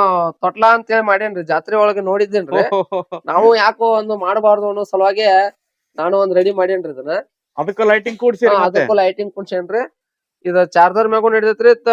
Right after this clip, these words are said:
Speaker 1: ಪವರ್ ಬ್ಯಾಂಕ್ ಮಾಡಿ ಅವಂಗ ನಡಿತೈತ್ರಿ ಇದನ್ನ.
Speaker 2: ಹಾ, ಹಾ, ಹಾ. ಬಾಳ್ ಚಂದ ಐತ್ರಿ.
Speaker 1: ಹಾನ್ರಿ. ಮತ್ತ ಮಣಿಗಳು ಮಾಡಿರ್ತಾನ್ರಿ, ಥರ್ಮಾಕೋಲ್ ಮಣಿಗಳು ಮಾಡಿ ಗಿಫ್ಟ್ ಅಂತೂ ಕೊಟ್ಟಿರ್ತಾನ್ರಿ.
Speaker 2: ಹ್ಮ್, ಹ್ಮ್, ಹ್ಮ್.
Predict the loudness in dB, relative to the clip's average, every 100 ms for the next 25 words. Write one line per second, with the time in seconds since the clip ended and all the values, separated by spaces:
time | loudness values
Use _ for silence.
0 | 2 2 2 2 2 -4 -6 -8 -4 -4
1 | -4 -2 -2 -2 -6 -8 -6 -6 -8 -12
2 | -14 -10 -8 -8 -14 -14 -14 -12 -4 0
3 | 0 -2 -4 -2 -4 -4 -10 -4 0 0
4 | -2 -12 _ -10 -6 -2 2 4 4 0
5 | 2 2 4 4 0 -2 -4 -6 -6 -8
6 | -8 -8 -6 -4 -2 -2 -2 -2 -2 -2
7 | 0 -2 -2 -6 -8 -6 -6 -4 -4 -4
8 | -6 -6 -6 -8 -8 -8 -6 -10 -10 -12